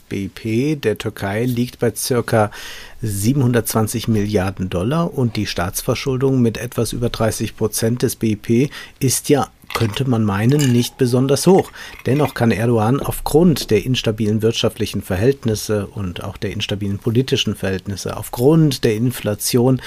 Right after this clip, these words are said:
jetzt nicht einfach die Schuldenquote auf beispielsweise das deutsche Niveau anheben.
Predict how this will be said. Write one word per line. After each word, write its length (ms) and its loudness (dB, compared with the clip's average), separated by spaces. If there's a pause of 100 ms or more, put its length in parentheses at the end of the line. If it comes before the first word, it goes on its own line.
(220)
jetzt 240 0
nicht 160 2
einfach 260 0
die 120 -2
Schuldenquote 720 0
auf 180 -4
beispielsweise 760 -2
das 160 -6
deutsche 340 -2
Niveau 360 0
anheben. 640 -4